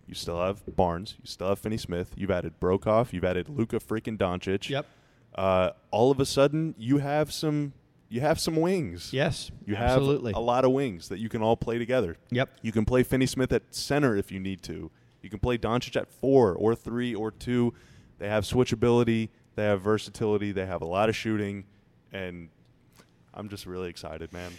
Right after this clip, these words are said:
Speaker 2: Isn't it funny that right before, like, the end of last week, it seems like Rick was getting ornery and like, "Hey,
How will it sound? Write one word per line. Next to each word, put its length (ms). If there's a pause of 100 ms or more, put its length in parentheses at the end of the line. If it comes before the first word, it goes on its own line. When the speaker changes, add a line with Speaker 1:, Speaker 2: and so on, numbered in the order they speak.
(120)
Speaker 2:
Isn't 160
it 80
funny 400
that 240
right 300
before, 640
like, 180
the 140
end 100
of 80
last 320
week, 340
it 240
seems 300
like 240
Rick 240
was 160
getting 300
ornery 500
and 100
like, 360
"Hey, 480